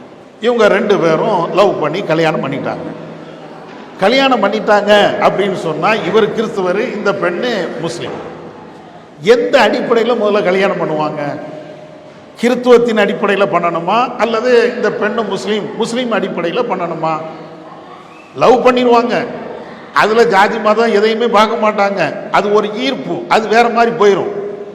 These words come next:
கல்யாணம் பண்ணும்போதே இவர் கிறிஸ்துவர், இந்த பெண்ணு முஸ்லீம், எந்த அடிப்படையில பண்ணணும் அப்படின்னு வரும்போது அவர் சொல்லுவாரு, "நீ எங்க சர்ச்சில் வச்சு அல்லது கிறிஸ்துவ முறைப்படி கல்யாணம் பண்ணலாம்" அப்படின்னு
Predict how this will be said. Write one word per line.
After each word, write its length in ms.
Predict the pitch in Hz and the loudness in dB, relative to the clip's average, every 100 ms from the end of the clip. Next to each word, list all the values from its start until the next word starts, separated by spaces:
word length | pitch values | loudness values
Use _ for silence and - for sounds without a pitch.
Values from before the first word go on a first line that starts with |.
| - - - - | -18 -20 -8 0
கல்யாணம் 540 | 202 269 285 285 190 | 2 4 4 4 2
பண்ணும்போதே 960 | 202 202 170 147 131 135 160 170 165 - - - | 0 0 0 0 0 0 0 0 -2 -6 -10 -6
இவர் 300 | 170 233 226 | 2 4 4
கிறிஸ்துவர், 640 | - 226 - 196 240 240 - | 4 2 2 2 4 2 0
இந்த 240 | 233 226 | -2 0
பெண்ணு 400 | 208 196 208 247 | 0 -2 -2 -2
முஸ்லீம், 380 | 196 - 165 202 - - | -4 -4 -4 -6 -8 -2
எந்த 340 | 214 240 233 | 0 2 0
அடிப்படையில 320 | 220 196 214 190 | 0 -2 -2 0
பண்ணணும் 480 | 202 196 202 214 220 - - - - - - - - - | -2 -2 -2 -2 -2 -6 -12 -14 -16 -18 -20 -20 -20 -2
அப்படின்னு 460 | 185 180 202 254 233 | 0 0 0 2 6
வரும்போது 720 | 202 202 185 185 240 208 - | 4 6 4 4 4 4 4
அவர் 300 | 165 214 226 | 4 6 4
சொல்லுவாரு, 680 | - 196 196 180 202 220 143 - - - - - | 2 0 2 4 4 2 0 -4 -8 -10 -12 -6
"நீ 200 | 208 214 185 175 160 151 143 - | -2 -2 -2 -2 -2 -2 -4 -2
எங்க 220 | 202 190 | -2 0
சர்ச்சில் 380 | - 220 - 208 | 0 0 0 0
வச்சு 480 | 185 175 180 170 - | 0 -2 -2 -4 -2
அல்லது 320 | 170 190 185 202 | -2 0 0 0
கிறிஸ்துவ 320 | 214 190 185 | -2 -2 -2
முறைப்படி 480 | 170 190 - 175 196 | 0 -2 -2 -4 -2
கல்யாணம் 320 | 170 160 143 | 0 0 -2
பண்ணலாம்" 400 | 127 123 151 135 | -6 0 0 0
அப்படின்னு 440 | 160 165 147 214 | -2 -4 -4 -10